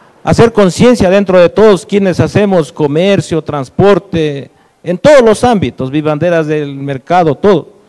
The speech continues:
involucrarnos y tratar de sacar adelante todo esto,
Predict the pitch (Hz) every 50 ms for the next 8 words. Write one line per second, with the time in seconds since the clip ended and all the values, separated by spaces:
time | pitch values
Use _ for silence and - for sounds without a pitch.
0 | _ _ _ _ _ _ _ _ _ _ _ - 160 165 180 185 180 175 - -
1 | 220 247 247 220 214 202 190 165 - - - _ _ _ _ _ _ _ _ _
2 | - 170 - 165 175 170 - - 247 226 220 202 - 180 165 - - 220 240 226
3 | 202 185 180 175 196 214 208 - 185 - 202 214 202 196 190 190 202 196 - -
4 | - 170 139 -